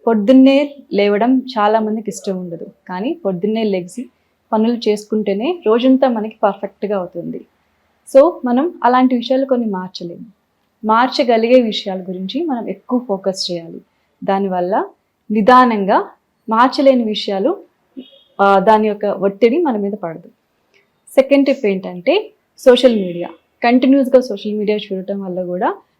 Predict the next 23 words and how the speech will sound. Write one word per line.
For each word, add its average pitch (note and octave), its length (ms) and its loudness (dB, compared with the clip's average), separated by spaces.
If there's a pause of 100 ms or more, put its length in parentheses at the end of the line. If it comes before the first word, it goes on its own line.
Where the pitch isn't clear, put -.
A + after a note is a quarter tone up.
(140)
మనకి G#3+ 440 -4 (100)
అతిగా B3+ 300 4
ఆలోచనలు G3+ 500 0
వస్తూనే G#3 380 -4
ఉంటాయి. F3+ 400 -10 (140)
దానికి A3 300 -2
సంబంధించిన G#3 600 -4
ఆలోచనలు, F3+ 680 -6 (440)
అలాగే G3 640 0
మన G3 160 -2
పర్సనల్ G3 460 -2
లైఫ్‌కి, F#3 340 -10
ప్రొఫెషనల్‌కి F#3+ 500 -6
స-, - 240 -10 (260)
ప్రొఫెషనల్ G#3+ 500 -4
లైఫ్‌కి F#3+ 280 -8
సంబంధించిన F#3 600 -10
ఆలోచనలు F3 520 -10 (400)
అన్నీ D4+ 400 4
కలిపి G3 380 -2
కంటిన్యూస్‌గా A#3+ 800 -2
వస్తూనే G#3+ 580 -4
ఉంటాయి. F3 340 -12